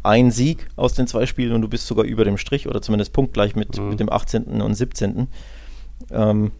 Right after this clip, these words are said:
Speaker 1: dementsprechend sehe ich da absolut noch Leben in der Truppe. Vor allem neun Unentschieden zeigt ja auch, dass sie eigentlich, ja, ganz gut mithalten können. Klar, sie haben Pro-, äh, Probleme, Tore zu schießen und dementsprechend
Speaker 2: Mhm.
Speaker 1: Spiele zu gewinnen. Aber es, gegen die kleinen Mannschaften können sie, glaub ich, schon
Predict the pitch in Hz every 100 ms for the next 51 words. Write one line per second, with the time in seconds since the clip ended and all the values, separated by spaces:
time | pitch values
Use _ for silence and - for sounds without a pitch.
0 | - 113 113 110 - 113 117 - - 113
1 | 123 - 110 110 - 120 117 110 110 131
2 | 143 135 117 113 - - 120 107 110 110
3 | 113 123 123 143 131 - 123 123 127 117
4 | - 131 - 113 - - 110 120 117 -
5 | - - - - 101 - 110 - 117 123
6 | 143 110 - - 107 - 104 117 107 107
7 | 113 110 - 117 107 - 104 117 117 113
8 | 123 135 135 131 131 127 123 113 117 110
9 | 113 113 135 160 - 107 104 113 131 -
10 | - - - - - 98 104 - 98 107
11 | 107 - 92 113 156 135 139 139 135 -
12 | 127 123 135 131 120 120 123 - 170 147